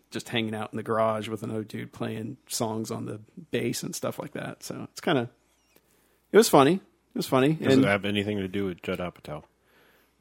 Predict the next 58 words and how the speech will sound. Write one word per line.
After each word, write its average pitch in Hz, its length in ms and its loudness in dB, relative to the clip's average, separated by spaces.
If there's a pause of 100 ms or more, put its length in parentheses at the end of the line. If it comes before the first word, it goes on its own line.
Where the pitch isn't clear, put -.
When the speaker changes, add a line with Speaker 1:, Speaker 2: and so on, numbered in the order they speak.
Speaker 1:
Um, 185 360 10
Speaker 2:
Based 107 220 4
on 98 60 -2
the 82 60 -6
cast, 78 280 -4
I'm 71 120 -16
just - 200 -18
wondering. - 180 -12 (140)
<laughs> - 140 -6
Speaker 1:
actually, 147 320 8
I 135 60 10
think 165 200 2
it, 127 240 4
it 113 300 0
Speaker 2:
Produced, 123 500 2 (140)
Speaker 1:
did. 123 80 -6
Speaker 2:
yeah. 160 80 -8 (100)
Speaker 1:
It 151 140 4
had 165 180 6
some 165 300 4
of 175 60 8
that 175 180 6
feel 175 200 6
to 170 200 4
it. - 160 -2 (760)
Um, 131 360 8 (580)
the 170 120 4
only 208 120 8
thing 185 120 8
is, 147 100 8
it 131 120 6
doesn't 156 260 8
work. 131 240 6
Like, 120 300 2 (460)
this 156 180 4
movie 175 180 12
doesn't 127 300 6
work 117 280 4
when 110 440 -2
it 110 160 -4
starts - 300 2
to - 80 -12
try 107 240 -2
and 101 100 -6
get 107 180 -4
dramatic 104 440 -6
and - 80 -8
serious. 110 580 -4
It's 113 140 -4
better 120 280 4
off 113 180 2
when 113 100 0
it - 40 -8
just - 160 -4
sticks - 260 -4
to - 100 -8
the 180 80 -10
funny. 113 360 -4